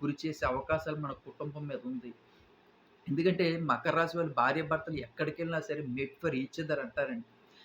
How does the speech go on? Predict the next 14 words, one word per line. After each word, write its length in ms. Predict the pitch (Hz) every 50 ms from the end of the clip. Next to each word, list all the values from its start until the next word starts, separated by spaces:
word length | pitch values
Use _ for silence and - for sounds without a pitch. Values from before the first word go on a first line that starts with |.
| - _ -
భార్యాభర్తలు 580 | 107 - - 151 156 156 165 165 - 147 135 131
ఇద్దరు 200 | 113 110 - 185
కూడా 180 | 180 175 165
చాలా 220 | 160 - 151 143 147
చక్కగా 460 | - - - - - _ - - 170
ఉంటారు. 400 | 156 151 147 139 - 147 143 143 143 139 - -
పిల్లలు 420 | - 127 127 135 147 147 143 151 147 139
ఎక్కడికెళ్ళినా 640 | 127 120 113 - 151 135 - - 151 151 151 151 147
సరే 260 | 147 - 143 139 143 143 -
కుటుంబంతో 580 | - 147 - 156 147 147 139 143 143 - - 143 - -
చాలా 200 | - 135 135 135
సుఖ 200 | - 127 113 -
సంతోషాలతో 680 | - 143 143 131 - 147 - - 143 135 123 - 151
నవ్వుతూ 520 | 139 127 120 117 117 127 139 139 - -